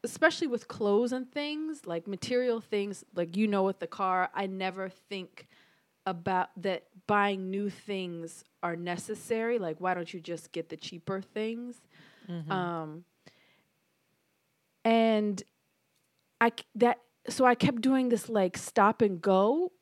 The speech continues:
Speaker 1: with her, which is really, really confusing for a kid that has no sense of what the fuck I'm talking about. And it's like,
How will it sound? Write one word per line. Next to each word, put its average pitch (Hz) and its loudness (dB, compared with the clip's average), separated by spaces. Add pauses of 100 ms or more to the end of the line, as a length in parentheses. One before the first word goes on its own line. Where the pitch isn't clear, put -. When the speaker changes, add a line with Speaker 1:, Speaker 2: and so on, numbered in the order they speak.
(260)
Speaker 1:
with 320 -2
her, 392 0
which 320 -4
is 254 -4
really, 349 0
really 330 0
confusing 240 -6
for 180 -4
a 143 -2
kid 180 -6
that 170 -4
has 208 -6
no 202 -6
sense - -8
of 160 -4 (680)
what 254 0
the 277 -6
fuck - -6
I'm 175 -10
talking 175 -6
about. 143 -6 (160)
And 175 -6
it's 170 -10
like, 160 -4